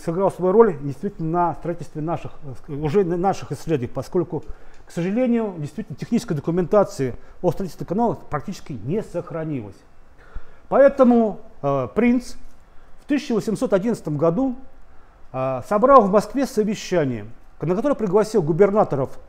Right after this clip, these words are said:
Калуги, Орла, э, Рязани, Тулы и г-, мэров этих городов, в том числе и представителей купечества, и спросил прямо: «Ребята,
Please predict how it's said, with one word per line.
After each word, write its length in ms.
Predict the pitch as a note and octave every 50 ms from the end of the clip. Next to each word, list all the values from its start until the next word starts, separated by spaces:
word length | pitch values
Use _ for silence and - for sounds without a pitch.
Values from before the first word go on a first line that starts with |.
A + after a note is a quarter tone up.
| - - - - -
Калуги, 680 | - A#3 B3 A#3+ A#3 G#3+ G3 D#3+ B2+ B2+ B2 A2+ G#2 - - -
Орла, 680 | - F3+ A3 G#3+ F#3+ E3 E3+ F3+ E3 D3+ B2+ A#2 G#2 - - - - - - - - - - - - -
э, 500 | - B2+ B2+ B2 B2 B2+ B2 B2 A#2 A2 G#2+
Рязани, 720 | B2 F#3+ A#3 G#3 D#3 D#3 G3+ G3 F3 D#3 C#3 B2+ A2+ G#2+ G2+ - - - - - -
Тулы 440 | B3 B3 A#3 A3 F3 C#3+ C#3 A2+ G2+ - - - -
и 220 | - B3+ C#4+ C#4 G#3
г-, 220 | C#3 C3 F3+ - -
мэров 400 | D3 G3 A#3+ B3+ A#3+ G3+ - -
этих 200 | D3 - D3 B2+
городов, 460 | A#2+ D#3+ E3+ F#3 F#3+ D#3+ D3+ C3 - - - - -
в 60 | -
том 160 | A#3 C4 A#3+
числе 240 | B3 - - A3+ G#3+
и 20 |
представителей 420 | - D3+ - - G3+ G3 F#3+ F3+ E3+
купечества, 480 | - E3+ - - E3 - - - -
и 40 | D3+
спросил 360 | - - A#3 A#3 A3+ - D4+
прямо: 420 | G#3+ - G3 F#3+ D#3+ C3+ A2+ G2+ -
«Ребята, 500 | B2+ D3+ A3 A3 B3 A3+ - - A2 -